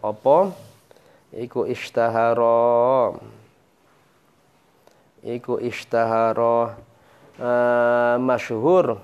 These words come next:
apa? Apa hadzal lafdzu fi urfin ing dalam adate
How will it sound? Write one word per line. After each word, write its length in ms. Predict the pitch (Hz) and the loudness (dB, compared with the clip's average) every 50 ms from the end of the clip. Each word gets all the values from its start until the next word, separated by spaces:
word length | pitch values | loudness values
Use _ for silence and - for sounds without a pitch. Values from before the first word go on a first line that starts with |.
| - - - | -18 -16 -6
apa? 720 | - 110 117 117 - - 123 117 117 113 110 107 107 101 98 - - - - - - - - - - - | -2 0 0 0 0 2 4 4 6 6 6 4 2 0 -2 -6 -20 -20 -20 -20 -20 -20 -20 -20 -10 -6
Apa 300 | 113 110 110 - 127 123 | -4 -4 -4 -2 -2 -2
hadzal 460 | 107 113 120 117 113 113 120 113 117 139 | 0 0 0 0 0 0 0 0 2 2
lafdzu 560 | 170 170 - 139 139 165 196 208 180 - - 113 | 2 0 -2 -4 -2 0 0 0 0 -4 -8 -10
fi 160 | - - 127 120 | -6 -4 -2 -2
urfin 560 | 107 98 113 113 113 110 - 123 120 123 - | -2 -2 -2 -4 -4 -6 -6 -6 -8 -8 -8
ing 160 | 120 117 117 | -8 -6 -4
dalam 320 | 110 113 113 117 117 110 - - | -2 0 2 2 0 0 -2 -4
adate 640 | 113 117 117 120 165 175 170 170 - 117 110 98 | -4 -4 -2 0 -2 -2 -2 -2 -2 0 0 -2